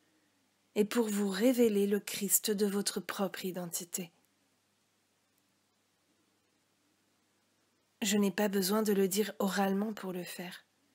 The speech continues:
Je pourrais le laisser enfermer en moi, et vous sauriez que vous avez été reconnu dans votre identité spirituelle. Tant que je ne vous regarde pas comme étant homme ou femme, jeune ou vieux,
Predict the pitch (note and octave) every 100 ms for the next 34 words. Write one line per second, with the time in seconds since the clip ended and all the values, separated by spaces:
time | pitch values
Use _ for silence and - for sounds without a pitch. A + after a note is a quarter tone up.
0 | _ _ _ _ _ _ _ - - A#3
1 | A#3+ B3+ B3+ B3 A#3+ A#3 - B3+ - C4
2 | C4 - A#3 A3 G3+ F#3 F3+ F3 F3 _
3 | _ _ _ _ _ _ A#3+ G#3+ G#3+ G#3+
4 | B3 G#3+ G#3 G3 - G3 G3 G3 F#3+ F#3+
5 | F#3 G3+ F#3 F#3+ - G3+ G3 F3+ F3 E3+
6 | F3 - F#3 F3+ F3 F3 G3 F3 - F3+
7 | F3 - - E3 F3+ - _ _ _ _
8 | _ _ _ _ _ _ _ _ _ _
9 | _ _ _ _ _ _ _ _ _ _
10 | _ _ - C#4 - G3+ G3+ G3 F#3 G3
11 | G#3+ G#3+ A3 G#3 - A#3 A#3 G3 F#3+ -
12 | G3+ - - A3+ A3 F3+ - - F#3 G3
13 | - _ _ _ _ - F3+ A3 A#3+ G#3+
14 | F#3+ E3+ F3+ F#3